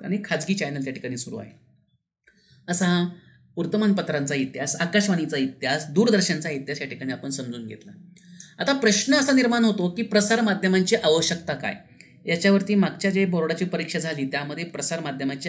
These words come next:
आवश्यकता यावरती माहिती विचारण्यात आली होती. खरं तर हिचा अभ्यास नाही करता तुम्हाला प्रसार माध्यमांची आवश्यकता तुम्हाला सहज या ठिकाणी सांगता येईल. आता प्रसार माध्यमांची आवश्यकता का आहे तर फार महत्वाची आहे, तुमच्या लक्षामध्ये येतं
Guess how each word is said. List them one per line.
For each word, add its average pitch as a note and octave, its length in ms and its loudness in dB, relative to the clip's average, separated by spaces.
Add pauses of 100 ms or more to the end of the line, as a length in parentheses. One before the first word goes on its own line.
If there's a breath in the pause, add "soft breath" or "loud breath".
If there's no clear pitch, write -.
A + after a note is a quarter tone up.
आवश्यकता D3 540 0
यावरती C#3 640 -6
माहिती C3 320 -8
विचारण्यात A#2+ 420 -8
आली A2+ 140 -12
होती. - 260 -20 (760)
खरं D3+ 160 -6
तर F#3+ 80 0 (380 soft breath)
हिचा F#3 200 0
अभ्यास E3+ 340 0
नाही G#3+ 160 2
करता G#3+ 240 2
तुम्हाला G#3+ 300 0
प्रसार G3 360 -2
माध्यमांची F3+ 460 0
आवश्यकता E3 440 -4
तुम्हाला E3+ 220 -4
सहज F#3+ 260 0
या E3 60 -2
ठिकाणी D3+ 260 -4
सांगता A#2 300 -8
येईल. - 140 -12 (440 loud breath)
आता F#3 160 2
प्रसार C4+ 360 2
माध्यमांची C4+ 460 6
आवश्यकता C4 520 4
का A#3+ 180 2
आहे D#3+ 300 2 (640)
तर F3+ 120 -10
फार F#3+ 200 2
महत्वाची B2 380 -6
आहे, C3 160 -10
तुमच्या F3+ 200 -4
लक्षामध्ये F#3+ 440 -2
येतं A#2 160 -10